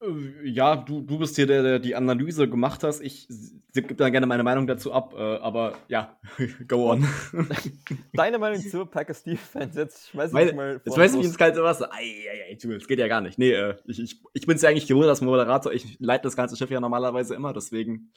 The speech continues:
Speaker 1: <laughs> muss ich mich jetzt mal auf diese Seite begeben. Ähm, die Packers Defense, äh, grundsolide, hätte ich gesagt, äh, gibt keine Position, die wirklich, äh, nicht mit Qualität eigentlich besetzt ist. Äh, wenn ich jetzt an die, äh, Front Seven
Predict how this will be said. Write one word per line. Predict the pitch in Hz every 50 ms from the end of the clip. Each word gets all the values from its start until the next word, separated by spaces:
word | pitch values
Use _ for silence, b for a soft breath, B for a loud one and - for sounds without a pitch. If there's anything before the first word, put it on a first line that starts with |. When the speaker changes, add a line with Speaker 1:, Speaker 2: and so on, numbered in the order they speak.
| B B B B B B B B B _ _ _ _ -
Speaker 1:
<laughs> | - 120 - -
muss | 143 131 - 165 - -
ich | 143 139
mich | 143 135
jetzt | 135 127
mal | 123 120
auf | 120 -
diese | 139 143 135
Seite | 131 131 131 131 123
begeben. | 123 123 131 139 143 156 143 B B B B B B
Ähm, | - 131 135
die | 135 127
Packers | - 180 - 208 147 -
Defense, | - 170 - - 160 147 147 139 143 - - -
äh, | 123 113 117 120 127 123 110 - _ _ _ _ _ _ _ _ 113 104 101 98 _ - 107 101
grundsolide, | - - 131 143 147 143 127 117 110 139 175 170
hätte | 120 101 -
ich | 98 -
gesagt, | 117 95 - 113 113 113 - -
äh, | 110 110 110 95 92 _ _ _ _ _ _ _ -
gibt | 131 107 - -
keine | - 131 131 139 147
Position, | 143 139 135 123 131 120 - - 135 139 139
die | 123 113
wirklich, | 120 135 131 139 131 123 123 123 - - - _ _ _ _ -
äh, | 104 107 107
nicht | 110 113 117 127 139 143 -
mit | 135 117 -
Qualität | - 127 123 123 120 147 165 -
eigentlich | 107 90 98 _ -
besetzt | 98 101 - - - 110
ist. | 117 123 - - -
Äh, | - 98 104 107 107 104 B B B B B B B B B B B B B B _ _
wenn | - - 120 123
ich | 120
jetzt | 120 123 - -
an | 113 117
die, | 117 120 120 117 117 117
äh, | 117 95 - 107 107 107 104 107 107 104
Front | - - 113 107 107 -
Seven | 117 123 131 135 135 131 135 131